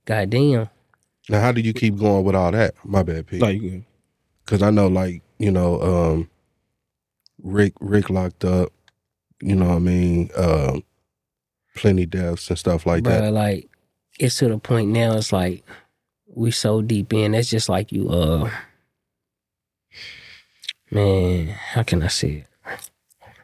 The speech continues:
Speaker 1: Um, you investing in a stock.
Speaker 2: Yeah.
Speaker 1: Let's say if you, you investing in a stock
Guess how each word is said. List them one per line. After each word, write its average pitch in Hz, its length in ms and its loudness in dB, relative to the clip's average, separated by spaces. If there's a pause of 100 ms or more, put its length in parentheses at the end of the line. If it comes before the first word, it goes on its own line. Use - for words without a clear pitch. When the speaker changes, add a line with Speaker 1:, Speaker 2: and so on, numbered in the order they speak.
(160)
Speaker 1:
Um, 101 480 2 (1000)
you 127 180 2
investing 110 800 0 (240)
in 120 160 0
a 110 60 -2
stock. - 380 0 (880)
Speaker 2:
Yeah. 117 260 2
Speaker 1:
Let's 117 160 -14
say 120 200 -6
if 120 120 -8
you, 117 280 -6
you 127 200 0
investing 117 480 0
in 107 120 0
a 110 60 -2
stock 110 340 -2